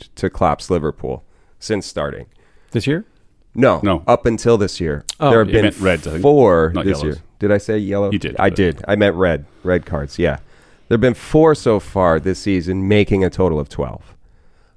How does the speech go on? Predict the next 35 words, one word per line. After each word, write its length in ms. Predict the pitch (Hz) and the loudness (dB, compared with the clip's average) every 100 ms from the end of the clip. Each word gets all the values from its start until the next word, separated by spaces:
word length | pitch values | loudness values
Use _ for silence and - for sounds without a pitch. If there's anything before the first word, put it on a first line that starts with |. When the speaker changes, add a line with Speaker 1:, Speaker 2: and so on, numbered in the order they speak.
| _ | _
Speaker 1:
Of 420 | - 135 135 117 110 | 2 2 2 -4 2
those 360 | 113 123 110 | 4 4 0
four 560 | - - - 113 107 92 | -10 -8 2 4 4 4
red 240 | 95 95 | 2 0
cards, 320 | - 85 80 | 0 -4 -2
there's 140 | 98 90 | -4 -4
been 260 | - 98 | -2 -4
seventeen 920 | 87 - - 123 131 101 - 127 123 | -4 -2 0 2 0 -4 -2 2 2
total 400 | 101 - 92 85 78 | 0 0 0 2 0
this 300 | 85 - 90 | -2 -4 -2
year 220 | 85 78 | 0 0
across 400 | - 80 71 - | 0 -4 -6 -6
the 100 | 73 | -10
board, 420 | 65 85 69 - | -2 0 0 0
making 680 | 87 90 85 90 82 80 - - | 0 0 0 -2 -2 -4 -10 -6
Liverpool 520 | 98 117 139 131 117 | 0 2 2 2 2
alone 360 | 92 92 98 | 4 4 4
nearly 260 | 95 90 87 | 2 -2 -2
twenty-five 640 | - - 101 95 90 82 | -4 -2 -2 0 0 -2
percent 440 | - 85 - 80 - - | -4 -8 -4 -4 -4 -6
of 120 | 92 | -6
the 80 | 85 | -2
red 200 | 90 80 | -4 -4
cards 300 | 80 80 - | -10 -10 -12
issued 500 | 80 - 64 69 - _ _ _ _ | -12 -12 -12 -12 -16 _ _ _ _
thus 240 | - 85 - | -6 -6 -6
far. 360 | - 82 - - - - - - - _ _ _ _ _ | -4 -4 -6 -16 -18 -18 -20 -20 -20 _ _ _ _ _
Now, 540 | 98 117 92 87 95 - - | 0 0 2 -2 -4 -12 -4
that 240 | 110 117 | -2 0
does 220 | 117 87 | -4 -4
not 240 | 107 110 110 | -2 0 -2
include 720 | 98 92 - 135 151 104 90 | -6 -6 -4 0 2 2 2
Speaker 3:
They're 60 | 120 | -2
just 240 | 156 - | -4 -8
re-, 80 | 143 | -10